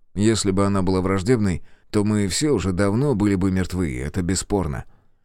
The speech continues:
Мы видели, как она работает с материей, это выходит за все рамки нашего понимания. Мгновенная материализация самых сложных организмов в природе».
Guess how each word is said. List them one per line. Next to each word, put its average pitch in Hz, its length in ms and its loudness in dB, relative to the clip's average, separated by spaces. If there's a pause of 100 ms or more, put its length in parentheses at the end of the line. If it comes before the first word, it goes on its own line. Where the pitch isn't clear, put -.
(200)
Мы 101 180 0
видели, 110 460 2
как 98 240 -4
она 98 180 0
работает 98 440 0
с - 60 -4
материей, 78 520 -4
это 80 180 -6
выходит 95 480 -2
за 95 140 -2
все 104 200 -2
рамки 101 320 -2
нашего 85 380 -2
понимания. 78 540 -4 (360)
Мгновенная 101 600 0
материализация 95 800 0
самых 95 320 -2
сложных 98 520 -2
организмов 87 600 -2
в - 60 -18
природе». 101 600 0